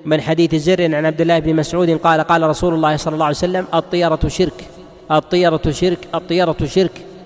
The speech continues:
وما منا إلا ولكن الله يذهبه بالتوكل".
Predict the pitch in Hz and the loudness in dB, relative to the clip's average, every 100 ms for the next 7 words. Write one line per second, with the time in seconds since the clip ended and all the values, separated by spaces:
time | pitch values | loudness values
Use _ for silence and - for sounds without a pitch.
0 | - - 156 165 165 175 175 160 156 175 | -18 -4 2 4 4 2 2 2 2 2
1 | 170 156 143 147 - - - - - - | 2 0 -2 -6 -12 -18 -20 -20 -20 -4
2 | 147 160 151 160 151 160 156 151 165 160 | 2 2 2 0 0 2 2 2 0 0
3 | 135 - 143 151 143 | -2 -2 -2 -2 -6